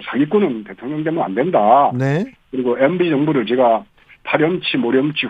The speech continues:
Speaker 1: 후한무치해서 삼치 정부라고 얘기를 했어요.
Speaker 2: 예.
Speaker 1: 이제 그런 것들이 청와대에서는 저를 이제 봉은사에서 퇴출시키기 위해서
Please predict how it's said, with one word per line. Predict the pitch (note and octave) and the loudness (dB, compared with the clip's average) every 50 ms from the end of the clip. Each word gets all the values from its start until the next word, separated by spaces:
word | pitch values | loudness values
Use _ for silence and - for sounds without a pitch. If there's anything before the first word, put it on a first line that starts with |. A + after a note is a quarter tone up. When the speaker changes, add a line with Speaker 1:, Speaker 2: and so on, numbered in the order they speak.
| - | -2
Speaker 1:
후한무치해서 | - C3+ C3 C#3 D3 D3 D3+ D3+ - - C3 A#2 G2+ G#2 G2+ - | 2 2 2 2 2 -2 -4 -2 -2 -2 -2 -2 -4 -6 -6 -6
삼치 | - E3 E3+ D3+ - - A3+ A3+ | -4 -4 -4 -2 0 0 2 2
정부라고 | F#3 D#3 C#3+ C#3 D#3 D#3+ D3 C3+ A2 | 2 2 0 0 0 0 2 2 0
얘기를 | G#2 G#2+ A2 G2+ G2 | 0 0 0 -2 -4
했어요. | - - C3+ D#3+ G3+ F3 G3 F3 | -2 0 2 2 2 2 0 0
Speaker 2:
예. | C#3 C#3+ D3+ E3 G#3+ C#4+ - _ _ _ _ _ _ _ _ _ - - - - - - - - _ - | 0 2 2 2 0 -4 -6 _ _ _ _ _ _ _ _ _ -20 -20 -20 -20 -20 -20 -20 -16 _ -2
Speaker 1:
이제 | D3+ E3 E3 D#3+ D#3+ D#3 D3 | 0 2 2 2 2 0 0
그런 | - F#3 G#3 A#3 A#3 | 0 0 0 0 2
것들이 | A3 G#3 G3+ G#3 - G#3+ G#3+ F#3 D#3+ D3+ D3 - | 2 0 0 0 -2 -2 0 0 -2 -2 -4 -6
청와대에서는 | - D#3 E3+ F3 F3+ F3 F3 E3 D3+ C#3+ C#3 C3+ B2+ - C3 C#3 D#3 E3+ D#3 C3 B2+ A2 | -6 -4 -2 -2 -2 0 0 0 0 0 0 -2 -4 -6 -6 -4 -2 -2 0 -2 -2 -2
저를 | - D3+ D#3+ D3 B2+ A#2 A#2 A2+ | 0 0 0 0 -2 -2 -4 -6
이제 | G#2 A2+ A2+ A2 G#2+ G#2 G2+ - _ _ | -4 -2 -2 0 0 -2 -4 -6 _ _
봉은사에서 | A#2+ B2 C3+ C#3 C3+ C3 C3 A2+ G#2+ G#2 G#2 | 0 0 2 2 2 2 2 0 -2 -4 -2
퇴출시키기 | - - F#3 - - G#3 G#3 - - - F#3 F3 D3+ C3 | -2 -4 -2 0 0 0 2 2 2 0 -2 0 0 2
위해서 | A2 B2 C3+ - C3 A2+ G2 | 2 2 2 2 0 0 0